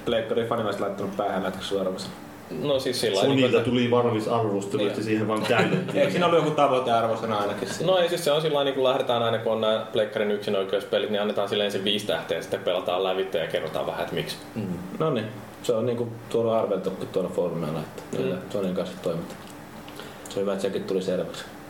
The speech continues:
Speaker 4: Mut anyway, sit kun se Ressu kakkonen on hoidettu pois jalosta, niin sitten tossa kaksi päivää sitten iltapäivällä, että mitä mä nyt rupean pelaamaan, että taas kattelin sitä hyllyä. Se on hirveet valinnan vaikeus, kun siellä on kolmekymmentä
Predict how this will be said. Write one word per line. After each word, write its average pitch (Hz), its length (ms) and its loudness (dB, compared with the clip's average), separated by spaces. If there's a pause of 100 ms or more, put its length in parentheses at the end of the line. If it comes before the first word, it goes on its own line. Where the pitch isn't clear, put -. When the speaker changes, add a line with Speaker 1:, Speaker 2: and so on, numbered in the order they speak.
(120)
Speaker 4:
Mut 147 240 0
anyway, 143 360 4
sit 120 120 -6
kun 131 100 -2
se 127 60 6
Ressu 147 240 0
kakkonen 127 420 2
on 104 60 -2
hoidettu 107 360 -2 (100)
pois 117 240 2
jalosta, 101 420 2
niin 92 80 -2
sitten 95 260 -2
tossa 95 360 4 (460)
kaksi - 320 0
päivää 78 400 2
sitten - 340 -2 (260)
iltapäivällä, 85 680 -2 (120)
että - 120 -4
mitä 147 260 -2
mä 143 160 0
nyt 151 160 -2
rupean 82 240 0
pelaamaan, 73 500 -2
että - 200 -6 (1200)
taas 104 180 2
kattelin 98 300 -2
sitä 95 140 0
hyllyä. 90 340 2
Se 98 100 0
on 101 160 -2
hirveet 104 580 0 (320)
valinnan 101 380 2
vaikeus, 85 380 0
kun 90 100 -6
siellä 87 180 2
on 85 60 -6
kolmekymmentä 80 680 0